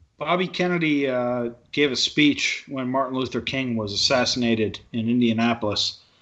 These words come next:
Uh, Martin Luther King was assassinated, obviously, in Memphis. Uh, but Bobby Kennedy gave a speech in Indianapolis, and that was the only city that, uh, didn't have a major riot that night.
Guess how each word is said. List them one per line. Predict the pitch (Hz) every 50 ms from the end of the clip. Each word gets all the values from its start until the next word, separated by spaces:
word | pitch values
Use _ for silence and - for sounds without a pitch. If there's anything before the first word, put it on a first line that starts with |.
| _ _ _ _ _ _ _ _ _ -
Uh, | 120 107 101 101 101 101 101 101 98 101 - - _ _ - - -
Martin | 131 131 135 135 131
Luther | 117 - 120
King | - 143 131 123
was | 120 113 101
assassinated, | - - 127 117 110 - - 117 117 110 110 107 101 - -
obviously, | 107 107 107 107 101 - - 113 110 107
in | 107 101
Memphis. | 107 110 110 - 98 95 - - - - - _ _ _ _ _ _ _ _ _ _ - _ _ _ _ _ _ _ - -
Uh, | 113 104 104 104 104
but | 104 104 98 90 - - _ _ - - - - -
Bobby | - 139 143 139 135 120 - _ _
Kennedy | 143 139 135 123
gave | 135 135 123
a |
speech | 120 - - - 139 127 - 127
in | 123
Indianapolis, | 127 131 123 120 113 110 113 117 123 123 - 110 107 104 - - - - -
and | 120 110 110 110 110 107 104 - - _ _ _ - - - - - - - _ _ _ _ -
that | 139 147 156
was | 139 123 110
the | 139 139
only | 143 143 143 123
city | 117 - - 156 147 143 135 123 - - - - - -
that, | 120 113 113 - - -
uh, | 120 113 110 110 107
didn't | 107 - 123 117 113 110 110 107 _ _ _ _ _ -
have | - 131 127 120 107
a | 104
major | 104 110 117 120 113 107 101 98
riot | 101 107 113 107 104 101 - -
that | 104 87 80
night. | 87 87 82 76